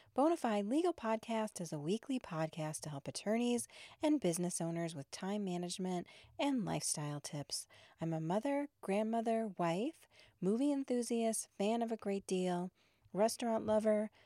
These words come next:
follower of many television shows, self-proclaimed fashionista, and overall in love with popular culture.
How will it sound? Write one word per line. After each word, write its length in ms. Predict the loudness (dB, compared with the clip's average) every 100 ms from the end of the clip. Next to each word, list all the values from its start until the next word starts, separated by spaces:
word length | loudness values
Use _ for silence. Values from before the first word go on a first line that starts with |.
| _
follower 600 | -2 0 2 0 0 0
of 160 | 0 0
many 340 | 0 0 0
television 560 | -2 -2 -2 -2 -4 -6
shows, 500 | -4 -2 -2 -4 -8 -20 -20 -6
self-proclaimed 1000 | 0 2 0 -2 -4 -2 -2 -2 -2 -6 -6
fashionista, 920 | -4 -2 -2 -2 -2 -2 -2 -4 -4 -10 -20 _
and 120 | -2 0
overall 640 | 2 2 2 2 0 -2 _
in 260 | 0 2 2
love 300 | 2 0 -2
with 160 | -6 -6
popular 460 | -8 -4 -4 -4
culture. 520 | -6 -8 -8 -8 -10